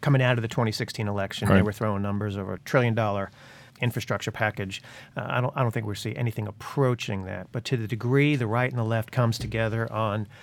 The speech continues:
Speaker 1: uh, infrastructure, it's a job creator. It can help. You know, my son's a civil engineer, so I'm all
Speaker 2: Ooh.
Speaker 1: about, <laughs>
Speaker 2: There you go.
Speaker 1: I'm all about infrastructure spending now that he's off the payroll. Uh, but I think you're gonna see something from a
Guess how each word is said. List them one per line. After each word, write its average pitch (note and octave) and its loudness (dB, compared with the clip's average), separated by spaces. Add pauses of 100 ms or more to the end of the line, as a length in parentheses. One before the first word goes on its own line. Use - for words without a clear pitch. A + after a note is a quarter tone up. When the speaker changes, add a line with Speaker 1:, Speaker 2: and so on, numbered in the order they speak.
(280)
Speaker 1:
uh, A2+ -2
infrastructure, A2+ 2
it's G2+ -6
a G#2+ -4
job A2 0
creator. G#2+ 0
It G#2+ -4
can G#2 -4
help. G#2+ 0
You A#2+ -2
know, G#2 -2
my G#2+ 0
son's A2 2
a G#2 -2
civil A2 2
engineer, G#2 2
so A2+ 0
I'm G#2 2
all G#2+ 4
Speaker 2:
Ooh. - 10
Speaker 1:
about, G#2 6 (240)
<laughs> - 0
Speaker 2:
There F2+ 8
you F#2+ 10
go. F2 10
Speaker 1:
I'm C3+ 8
all C3 10
about B2+ 8
infrastructure A#2 2
spending G#2+ 0 (520)
now A2+ 4
that G#2+ 0
he's G#2 -2
off G#2+ 2
the - -18
payroll. G#2 2 (320)
Uh, G2+ -2 (260)
but B2 0
I B2 2
think E3 6
you're D#3+ 6
gonna C#3 8
see C#3 4
something F3+ 4
from C#3+ 4
a A#2+ 2